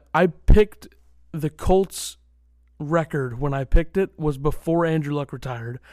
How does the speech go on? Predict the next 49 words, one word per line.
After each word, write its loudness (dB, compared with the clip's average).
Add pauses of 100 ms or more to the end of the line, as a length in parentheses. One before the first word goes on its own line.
(260)
I 4
didn't 4
fix -4
it. -6 (1200)
Uh, -2
just -6
a -6
fair 2
warning 0
there. -6 (520)
That 2
might 2
have -4
hurt -4
me -2
a -4
little -6
bit -8
there, -12 (140)
but -6 (460)
we'll 2
see. -2 (320)
All 2
right, 4
let's -2
hop 4
into 4
it. -2 (160)
Uh, 0
we'll 2
start 2
on 0
the -2
A 2
F 0
C. -4
The 0
A 6
F 2
C -8
East, -4
I -6
had -6
the -10
Patriots -2
going 0
twelve 4
and -4
four 2